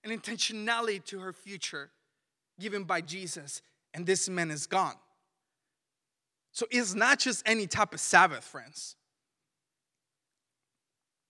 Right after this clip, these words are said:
It's not just another day of rest. See, to me, it's very interesting that between day one and day three,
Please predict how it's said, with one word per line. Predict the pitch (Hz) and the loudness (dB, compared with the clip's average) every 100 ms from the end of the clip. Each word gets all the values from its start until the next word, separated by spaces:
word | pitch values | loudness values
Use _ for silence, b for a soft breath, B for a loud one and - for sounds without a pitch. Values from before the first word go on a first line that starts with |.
| _ _ _ | _ _ _
It's | - 196 | -6 0
not | 208 | 2
just | 226 190 | 0 -2
another | 180 185 160 | -4 -4 -2
day | 180 170 | -2 -2
of | 143 | -2
rest. | 170 214 - - - _ _ _ _ _ _ _ _ _ _ _ _ _ _ - | -6 -6 -8 -10 -14 _ _ _ _ _ _ _ _ _ _ _ _ _ _ 0
See, | 220 | 2
to | 262 | 4
me, | 330 | 6
it's | 359 | 8
very | 269 285 226 | 10 10 10
interesting | 277 269 247 - 226 202 | 2 2 0 0 0 4
that | 190 190 - B B B 185 | 8 8 4 B B B -4
between | 208 294 311 254 _ _ | 2 2 2 -2 _ _
day | 202 240 | 4 4
one | 190 226 247 | 0 2 4
and | 226 | 4
day | 208 220 | 2 0
three, | - 240 247 202 | -2 2 4 2